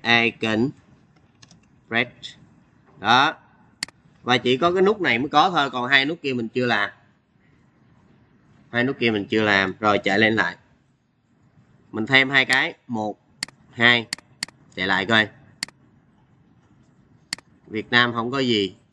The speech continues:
Đây không có gì. Thấy không? Thấy không?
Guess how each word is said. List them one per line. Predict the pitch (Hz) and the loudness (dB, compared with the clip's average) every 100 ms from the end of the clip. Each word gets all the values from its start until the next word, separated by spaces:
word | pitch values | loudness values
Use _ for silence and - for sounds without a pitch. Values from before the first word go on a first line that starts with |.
| - _ _ _ _ 123 | -18 _ _ _ _ -2
Đây | 117 113 | 0 0
không | 107 | -2
có | 120 | -4
gì. | 127 113 98 - _ _ - - _ _ _ _ _ _ _ - | -2 -2 -4 -8 _ _ -18 -18 _ _ _ _ _ _ _ -4
Thấy | 127 139 | 0 2
không? | 117 - - - _ _ _ _ _ _ _ _ _ _ - - 139 139 - - - - - _ _ _ _ - | 0 -8 -18 -18 _ _ _ _ _ _ _ _ _ _ -18 -18 -18 -20 -20 -20 -20 -20 -20 _ _ _ _ -6
Thấy | 123 | -2
không? | 131 | -2